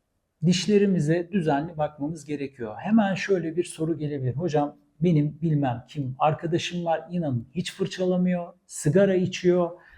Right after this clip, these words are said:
ama ona rağmen dişlerinde hiç problem yok." Evet, böyle ne yazık ki binlerce hastalık var, hasta var.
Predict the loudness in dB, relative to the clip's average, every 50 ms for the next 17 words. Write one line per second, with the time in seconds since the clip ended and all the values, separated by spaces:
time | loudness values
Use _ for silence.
0 | -20 _ _ 6 6 6 6 4 4 4 6 6 8 8 8 6 6 4 4 4
1 | 4 2 2 0 -2 -2 -2 -2 -2 -2 -4 -6 -8 -10 -8 -6 -6 -6 -4 -4
2 | -4 -4 -4 -8 -10 -8 -4 -2 -2 0 -2 -4 -8 -18 -20 _ _ _ _ _
3 | 0 2 4 4 4 4 4 4 4 4 4 2 0 -4 -6 -8 _ -6 -4 -2
4 | 0 0 0 2 2 0 0 0 -2 -2 -2 -4 -4 -4 -6 -8 -8 -8 -8 -8
5 | -10 _ -18 -18 -18 -16 -6 -2 -2 0 0 -2 -6 -10 -10 -10 -12 -16 -20 -20
6 | _ _